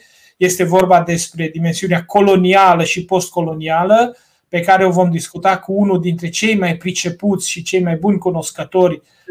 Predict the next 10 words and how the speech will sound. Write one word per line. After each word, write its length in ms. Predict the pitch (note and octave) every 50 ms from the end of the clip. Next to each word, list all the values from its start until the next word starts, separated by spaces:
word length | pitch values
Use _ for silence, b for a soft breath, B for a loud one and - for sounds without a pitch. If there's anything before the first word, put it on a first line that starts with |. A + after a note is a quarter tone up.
| B _
ai, 400 | D#3 D#3 D#3+ D#3+ D#3 D#3 D#3 D#3
uh, 120 | D3+ D3 D3 F3 G#3+ -
colonialismului, 1040 | - F#3+ F#3+ F3+ F3+ E3+ E3+ E3 D#3 D#3+ E3+ G3 G3+ F#3+ - G#3 G3+ G#3+ G#3+ G#3+ -
a 120 | - E3
ideologiei 840 | E3 E3 E3 E3 G3 F#3+ F3+ E3+ E3 E3+ E3 E3+ G3+ A#3 B3 G3+ D#3+
colonialiste 840 | - - F3+ E3+ D#3+ D#3 D#3 D#3 D3 D3 F3 G3+ G3+ - - - F#3
și 160 | - - -
a 40 | D3+
ideologiei 720 | D3 D3 D3+ E3+ E3+ E3 D#3+ D#3+ D3+ - G3 F#3+ E3+ E3+
postcolonialiste 1200 | - - - A3 A3 G#3+ A3 - - F3+ E3 D#3+ D#3+ D#3 D#3 D3 D#3+ F#3+ G3+ - - G#3 G#3 G#3